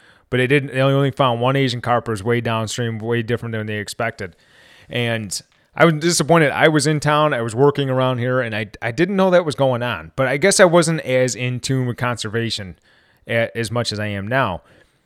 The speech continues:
But so poison has been done for the Asian carp. The problem with the poison is, as you can tell, it kills everything else.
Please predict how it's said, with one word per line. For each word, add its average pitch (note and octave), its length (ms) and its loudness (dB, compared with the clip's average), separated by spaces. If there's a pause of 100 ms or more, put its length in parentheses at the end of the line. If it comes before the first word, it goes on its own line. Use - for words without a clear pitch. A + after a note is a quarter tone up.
(220)
But - 340 -2
so C#3+ 160 2
poison A3+ 460 4
has D#3 440 -2
been C#3 200 -2
done A2 440 -2 (100)
for A2+ 600 0 (220)
the B2 60 -2
Asian A#2 320 -4
carp. G2 340 -6 (600)
The C#3+ 140 -6
problem D#3 240 6
with C3+ 100 0
the - 60 -8
poison D3+ 420 2
is, G#2+ 280 -6
as A2 180 -6
you A2 80 -12
can G#2 100 -14
tell, C3 260 2
it F#2+ 140 -10
kills A#2 280 -4
everything A2 340 -6
else. G#2 240 -8